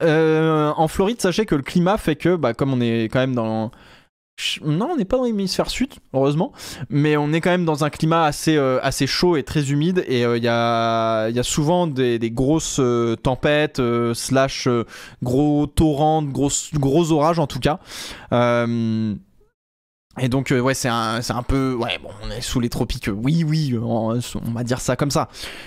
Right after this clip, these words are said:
Mais, euh, enfin, quoique, si, ouais, c'est sous un tropique en fait. Euh... oh, je sais plus. Euh, ouragan carrément. Ah bah ouais, frérot. Ouais, frérot. Euh,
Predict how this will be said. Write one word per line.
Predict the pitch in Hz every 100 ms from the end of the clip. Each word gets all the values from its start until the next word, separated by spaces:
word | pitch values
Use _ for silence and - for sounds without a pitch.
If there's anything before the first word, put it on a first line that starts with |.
| -
Mais, | 131 139 135
euh, | 127 123 120 117 113 110 104 - - -
enfin, | - 120
quoique, | - 139 117
si, | - 240
ouais, | 226
c'est | -
sous | 117 180 151
un |
tropique | 147 156 - -
en | 127
fait. | 120 -
Euh... | 113 110 117 117 - 127 131 - - _ _ _ _ _ -
oh, | 139
je | 123
sais | - 113
plus. | 123 110 - - -
Euh, | - - - - - - - - - 147
ouragan | 135 143 139 139
carrément. | - 131 131 120 -
Ah | 131
bah | 156 147
ouais, | 220
frérot. | 254 190 151 110
Ouais, | 123 127 185 247 294 262 226
frérot. | 190 170 196 196
Euh, | 135 123 120